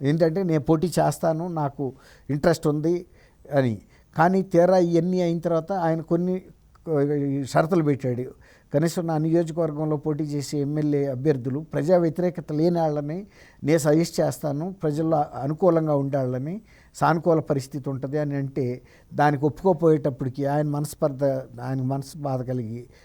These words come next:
ఆయన అసలు పోటీ నుంచి విరమించుకుని అసలు ఆయన రాజ్యసభ మెంబర్‌షిప్‌కి, పార్టీకి, ఆ, మొదటి నుంచి ఉన్న వ్యక్తి అండి ఆయన. ఇవాళ కాదు, దాదాపు ట్వంటీ ఇయర్స్ నుంచి రాజశేఖర రెడ్డి గారి ఫ్యామిలీతో అనుబంధం ఉండి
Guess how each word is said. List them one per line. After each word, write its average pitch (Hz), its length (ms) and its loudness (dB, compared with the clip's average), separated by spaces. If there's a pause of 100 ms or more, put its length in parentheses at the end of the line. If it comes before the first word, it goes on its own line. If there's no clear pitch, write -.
(160)
ఆయన 135 160 2
అసలు 131 200 -2
పోటీ 160 280 2
నుంచి 156 240 -2
విరమించుకుని 151 520 -6
అసలు 143 300 -6 (480)
ఆయన 127 220 2
రాజ్యసభ 143 480 0
మెంబర్‌షిప్‌కి, 156 880 -2 (440)
పార్టీకి, 156 720 0 (500)
ఆ, 156 100 -4
మొదటి 160 520 -4
నుంచి 226 180 0
ఉన్న 208 120 0
వ్యక్తి 185 300 0
అండి 135 160 -2
ఆయన. 127 160 -4
ఇవాళ 165 380 2
కాదు, 170 360 0
దాదాపు 147 380 -4
ట్వంటీ 170 280 -4
ఇయర్స్ 170 260 -6
నుంచి 175 440 -8 (340)
రాజశేఖర 160 460 -2
రెడ్డి 160 240 -4
గారి 160 160 0
ఫ్యామిలీతో 160 500 -2
అనుబంధం 156 500 -2
ఉండి 156 340 -2